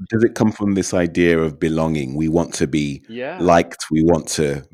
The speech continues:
Speaker 1: belong,
Speaker 2: Yeah.
Speaker 1: we want to, we don't wanna rock the boat. <laughs>
Speaker 2: Yes. Now,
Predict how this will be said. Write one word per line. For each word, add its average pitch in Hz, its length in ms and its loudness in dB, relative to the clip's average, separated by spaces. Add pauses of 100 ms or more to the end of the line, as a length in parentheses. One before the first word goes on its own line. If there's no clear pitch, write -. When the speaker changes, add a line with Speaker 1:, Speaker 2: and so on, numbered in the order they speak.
Speaker 1:
belong, 82 540 2
Speaker 2:
Yeah. - 20 -6
Speaker 1:
we 82 100 2
want 80 280 -2
to, 80 200 -2 (400)
we 92 80 2
don't 101 140 8
wanna 95 180 4
rock 92 220 4
the 82 80 -4
boat. 73 340 0 (400)
<laughs> - 0 - (360)
Speaker 2:
Yes. 143 460 -10 (500)
Now, 143 340 -18